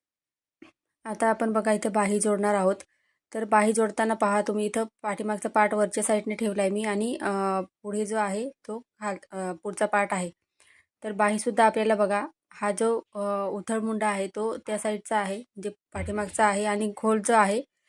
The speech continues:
तर तो पुढच्या साईडचा आहे. तर हे लक्षात ठेवायचं. त्याच्यानंतर इथं बाही जॉईंट करायची आहे.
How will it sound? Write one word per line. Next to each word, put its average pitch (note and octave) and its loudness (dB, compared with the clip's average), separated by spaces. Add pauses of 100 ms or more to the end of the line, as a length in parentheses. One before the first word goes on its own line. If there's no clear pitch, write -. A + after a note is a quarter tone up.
(340)
तर G3+ -6
तो A#3 -4
पुढच्या G#3+ -4
साईडचा G#3+ -2
आहे. G3 -2
तर G3+ 2
हे G#3 -4 (420)
लक्षात G3 -4
ठेवायचं. G#3 0
त्याच्यानंतर G#3 -4
इथं G#3 -2
बाही F#3+ 0
जॉईंट F#3 -2
करायची F#3 -2
आहे. F3+ -2